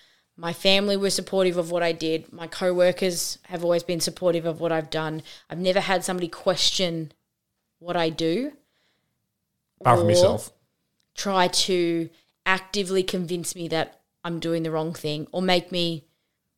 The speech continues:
Speaker 1: second guess myself. So I've been blessed in that way. I think for me, the listening to the noise, uh, like, have always been, um,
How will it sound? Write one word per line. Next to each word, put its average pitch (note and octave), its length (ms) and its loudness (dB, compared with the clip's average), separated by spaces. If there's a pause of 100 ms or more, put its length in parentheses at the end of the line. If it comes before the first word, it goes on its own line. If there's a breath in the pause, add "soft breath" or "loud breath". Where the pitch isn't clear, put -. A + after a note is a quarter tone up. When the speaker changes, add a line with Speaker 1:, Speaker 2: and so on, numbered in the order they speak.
(760)
Speaker 1:
second F3+ 420 -2
guess D#3+ 240 0
myself. - 580 -8 (500)
So D#3+ 340 0 (140)
I've F3 240 -2
been F#3+ 200 0
blessed F#3+ 380 2
in F3+ 100 -4
that D#3+ 200 0
way. F#3 380 0 (100)
I F3 80 -6
think - 680 -8 (1160)
for - 180 -12
me, G3 540 0
the F#3+ 200 2 (100)
listening F#3+ 400 -4
to F#3 120 -2
the F3 100 -2
noise, E3+ 480 -2 (880)
uh, E3 200 2 (100)
like, E3 320 -4 (320 soft breath)
have F3 220 -4
always F#3+ 500 4
been, E3+ 440 -2 (360)
um, D#3+ 460 -4